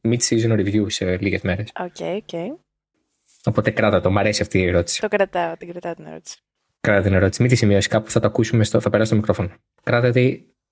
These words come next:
Speaker 1: στο
Speaker 2: Οκ.
Speaker 1: μυαλό σου. Πού
Speaker 2: Την
Speaker 1: είναι
Speaker 2: κρατάω
Speaker 1: θόρυβο.
Speaker 2: στο-, ναι, βεβαίως, ναι.
Speaker 1: Λοιπόν, βαθμολογικά το ενδιαφέρον είναι πλέον <laughs> ότι ο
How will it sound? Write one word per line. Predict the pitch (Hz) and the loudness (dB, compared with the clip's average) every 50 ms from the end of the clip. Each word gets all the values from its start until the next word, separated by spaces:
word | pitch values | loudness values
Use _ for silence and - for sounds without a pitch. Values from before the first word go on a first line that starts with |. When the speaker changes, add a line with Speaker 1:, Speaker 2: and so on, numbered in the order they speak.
| _ _ - - - | _ _ -20 -12 -6
Speaker 1:
στο | - - - 104 | -4 0 2 2
Speaker 2:
Οκ. | 104 | 4
Speaker 1:
μυαλό | 104 104 98 92 | 4 4 2 2
σου. | - - - | 0 -2 -6
Πού | _ _ _ - | _ _ _ -4
Speaker 2:
Την | - 196 | 0 0
Speaker 1:
είναι | 196 175 | 2 2
Speaker 2:
κρατάω | 156 143 110 101 107 | 2 2 2 0 0
Speaker 1:
θόρυβο. | 107 | -2
Speaker 2:
στο-, | 101 - _ _ _ _ _ 349 370 | -6 -8 _ _ _ _ _ -14 -10
ναι, | 339 254 202 | -8 -6 -6
βεβαίως, | 180 175 170 175 175 | -4 -4 -6 -6 -8
ναι. | 175 165 175 - _ _ _ _ _ _ _ _ _ _ _ _ _ _ _ _ _ | -10 -14 -16 -18 _ _ _ _ _ _ _ _ _ _ _ _ _ _ _ _ _
Speaker 1:
Λοιπόν, | - 120 113 104 - - - | 2 4 4 4 4 0 -2
βαθμολογικά | 123 123 - 139 127 135 127 123 127 180 180 170 160 | -2 0 2 2 2 2 2 0 0 0 0 0 0
το | - 139 | 0 0
ενδιαφέρον | 123 120 120 117 156 156 151 135 127 | 0 0 0 2 2 2 2 2 2
είναι | 147 147 135 117 - | 2 0 0 -2 0
πλέον | - 135 139 143 143 123 | 0 0 0 0 0 0
<laughs> | - 160 | 0 -2
ότι | 156 - - - 156 | -2 -2 -2 0 0
ο | 135 | 0